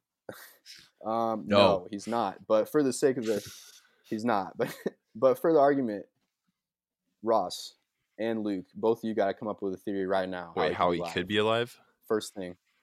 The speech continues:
Speaker 3: Wait.
Speaker 2: They already
Speaker 1: But
Speaker 2: have
Speaker 1: yeah.
Speaker 2: that theory.
Speaker 1: Or
Speaker 2: That's a
Speaker 1: where is he?
Speaker 2: thing.
Speaker 1: Well, we got the theory. Okay, but let's say,
Speaker 3: It's gotta
Speaker 1: okay,
Speaker 3: be
Speaker 1: he
Speaker 3: our own
Speaker 1: escapes.
Speaker 3: theory?
Speaker 1: Where is he right now? <laughs>
Speaker 3: Oh,
Speaker 1: Where, yeah,
Speaker 3: shit.
Speaker 1: where is he
Speaker 3: <laughs>
Speaker 1: now?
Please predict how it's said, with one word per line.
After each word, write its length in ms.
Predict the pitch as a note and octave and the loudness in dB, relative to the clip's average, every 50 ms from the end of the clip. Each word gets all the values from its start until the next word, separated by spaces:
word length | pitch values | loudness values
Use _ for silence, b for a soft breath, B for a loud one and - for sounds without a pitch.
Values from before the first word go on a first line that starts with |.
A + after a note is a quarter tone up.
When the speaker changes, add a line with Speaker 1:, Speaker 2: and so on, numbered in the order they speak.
| _ _ _ - | _ _ _ 2
Speaker 3:
Wait. 280 | A2 A2 G2+ G2 G#2 | 4 6 6 6 4
Speaker 2:
They 40 | B2+ | 2
already 180 | C3 C3+ C#3 C#3 | 2 2 2 2
Speaker 1:
But 60 | C3+ | 4
Speaker 2:
have 220 | C#3+ D3 D#3+ D#3+ | 4 4 4 4
Speaker 1:
yeah. 20 | D#3+ | 4
Speaker 2:
that 200 | D#3+ C#3 - - | 4 2 2 0
theory. 220 | A2+ G#2+ G2+ G2+ | -2 -2 2 4
Speaker 1:
Or 20 | |
Speaker 2:
That's 220 | G2+ G2+ G2+ G2 A2 | 4 4 4 4 2
a 60 | A2 | 2
Speaker 1:
where 60 | G#2 | 2
is 200 | G#2 G#2+ C#3+ D3+ | 2 2 2 0
he? 140 | D3 C3+ A2 | 0 -2 -4
Speaker 2:
thing. 140 | F2+ - - _ _ _ _ _ _ _ _ _ _ _ _ - | -6 -10 -14 _ _ _ _ _ _ _ _ _ _ _ _ -2
Speaker 1:
Well, 100 | A#2+ A#2+ | 0 4
we 80 | C#3 | 6
got 160 | C#3+ D#3 D#3 - | 6 6 6 4
the 60 | C3+ | 0
theory. 360 | - - D#3 D3 C#3+ C3 B2 - | -2 2 2 4 4 4 4 2
Okay, 300 | A#2+ B2 - A2+ G2+ G2 | 2 2 2 2 0 0
but 220 | F#2+ F#2+ A2+ A2 | -2 -2 0 0
let's 180 | A2+ A#2 A#2+ - | 2 0 0 0
say, 160 | - A2+ A2 | 2 2 4
Speaker 3:
It's 20 | |
gotta 140 | G#2+ G#2 - | 4 2 2
Speaker 1:
okay, 80 | G2 F2+ | 0 0
Speaker 3:
be 40 | |
Speaker 1:
he 60 | F#2 G2 | 0 0
Speaker 3:
our 140 | E2+ C#2+ | 0 0
own 220 | D#2 F#2 G#2 G2 F#2 | 0 0 0 0 0
Speaker 1:
escapes. 60 | - | 0
Speaker 3:
theory? 360 | B2 B2 B2+ C3 C3+ C3+ - _ | 0 0 0 0 -2 -4 -8 _
Speaker 1:
Where 240 | G2 G#2 G#2+ A2 | -2 0 0 0
is 100 | G#2+ G#2+ G#2 | 0 -2 -4
he 100 | G#2+ G#2 | -4 -2
right 240 | G#2 G2+ G2+ G2 F#2+ | 0 0 0 0 -2
now? 360 | G2 F#2+ F2+ F2 F2 F#2+ - _ | -4 -6 -8 -8 -12 -18 -20 _
<laughs> 60 | _ _ _ _ _ _ - | _ _ _ _ _ _ -10
Speaker 3:
Oh, 260 | - F2+ - B2+ C3+ | -6 -4 -2 0 2
Speaker 1:
Where, 180 | C3+ C3+ C3 - | 2 2 2 2
yeah, 160 | C3 B2+ A#2 | 2 2 2
Speaker 3:
shit. 20 | A2+ | 2
Speaker 1:
where 140 | A#2 B2 | 2 2
is 120 | C3+ C3+ C3 | 0 0 0
he 80 | C#3 | -2
Speaker 3:
<laughs> 20 | C3+ | -2
Speaker 1:
now? 320 | B2+ B2 A#2+ A#2+ A#2 A#2 | -2 -2 -2 -4 -6 -8